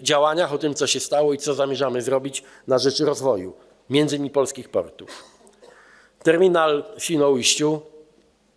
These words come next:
tu ja to podsumuję jednym zdaniem. Niezależnie od protestów, nikt nam tego terminalu nie zablokuje.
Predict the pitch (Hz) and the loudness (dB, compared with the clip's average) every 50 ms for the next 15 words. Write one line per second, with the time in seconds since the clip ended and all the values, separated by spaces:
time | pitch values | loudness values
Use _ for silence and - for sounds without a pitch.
0 | _ - 151 139 - - - _ _ - 180 175 165 170 147 - - 165 - - | _ -6 -6 -6 -6 -8 -16 _ _ 0 0 2 2 2 0 0 -2 -2 0 0
1 | 175 156 151 139 139 135 127 131 127 113 107 117 107 95 92 92 85 92 95 _ | 2 2 4 4 4 2 0 -2 -4 -6 -4 -6 -6 -6 -6 -10 -16 -20 -20 _
2 | _ _ _ _ _ _ _ _ - - - _ _ _ - 180 180 165 175 165 | _ _ _ _ _ _ _ _ -20 -20 -20 _ _ _ 4 4 6 6 6 4
3 | 156 143 156 139 - - 143 131 - 120 110 - - - 131 127 123 - - 143 | 4 4 2 0 0 -2 -4 -4 -2 -2 -4 -4 -6 -6 -8 -8 -8 -10 -10 -10
4 | 147 147 - 143 139 127 - 135 123 123 117 - 139 120 117 123 123 120 117 113 | -10 -4 -2 -2 -2 -2 -2 -4 -4 -4 -2 -2 -2 -2 0 0 -2 -2 -2 -2
5 | 117 131 120 117 113 113 110 101 - - 90 80 71 | -2 -2 0 0 0 -2 -4 -6 -8 -12 -16 -16 -18